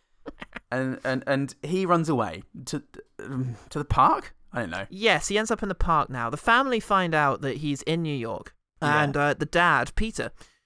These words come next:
Speaker 2: uh, says, <laughs> "Perhaps he's at my brother's place," he says, only to his wife and not the police.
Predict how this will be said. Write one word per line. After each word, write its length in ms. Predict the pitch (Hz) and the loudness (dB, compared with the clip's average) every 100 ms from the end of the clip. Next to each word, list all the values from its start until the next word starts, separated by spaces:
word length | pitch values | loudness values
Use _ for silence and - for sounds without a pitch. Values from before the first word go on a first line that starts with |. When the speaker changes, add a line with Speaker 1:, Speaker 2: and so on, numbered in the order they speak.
| _ - | _ 2
Speaker 2:
uh, 320 | 143 143 147 | 4 6 4
says, 380 | - 170 170 - | 2 2 2 -2
<laughs> 60 | |
"Perhaps 260 | 170 190 - | -2 -2 -2
he's 100 | 214 | -4
at 80 | 214 | -2
my 100 | 220 | 0
brother's 320 | 214 285 - | 2 0 -2
place," 400 | 135 120 - - | -4 -4 -6 -10
he 80 | 147 | -8
says, 280 | - 110 - - | -2 -2 -2 2
only 280 | 190 220 208 | 4 4 0
to 120 | 190 | 0
his 220 | 170 156 | 0 -2
wife 300 | 147 139 127 | 0 0 0
and 120 | 139 135 | -4 -4
not 160 | 131 | -6
the 80 | 131 | -4
police. 460 | - 117 - - | -4 -4 -6 -14